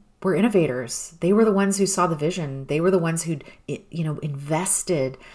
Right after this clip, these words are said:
a ton of their time into making this happen, into making this work. And a fifteen minute conversation with one person who was an angry, toxic laggard completely unseated the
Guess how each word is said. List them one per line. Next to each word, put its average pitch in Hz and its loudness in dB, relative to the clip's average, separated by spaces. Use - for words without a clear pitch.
a 151 -8
ton 185 0
of 170 0
their 147 -2
time 156 -2
into 139 -8
making 156 -4
this 127 -6
happen, 147 -6
into 131 -10
making 151 -6
this - -8
work. - -4
And 165 4
a - -6
fifteen 208 2
minute 175 -2
conversation 156 -4
with 147 -2
one 180 2
person 156 -2
who 156 0
was 143 -2
an 139 -8
angry, 160 -2
toxic 135 -6
laggard 135 -2
completely 156 -4
unseated 139 -2
the 135 -4